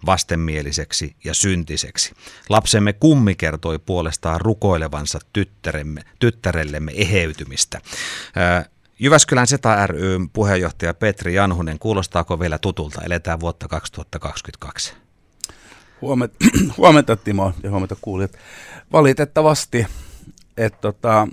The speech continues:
Speaker 2: edelleen on joillakin hyvinkin konservatiiviset ajatusmallit ja mallit, jotka tosiaan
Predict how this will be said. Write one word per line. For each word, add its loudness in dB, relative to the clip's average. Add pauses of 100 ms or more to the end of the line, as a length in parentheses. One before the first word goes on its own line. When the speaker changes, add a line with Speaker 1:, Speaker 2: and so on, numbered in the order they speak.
(120)
Speaker 2:
edelleen 2
on 0
joillakin 4
hyvinkin 0
konservatiiviset 0
ajatusmallit -6
ja -4
mallit, 0 (200)
jotka -8
tosiaan -10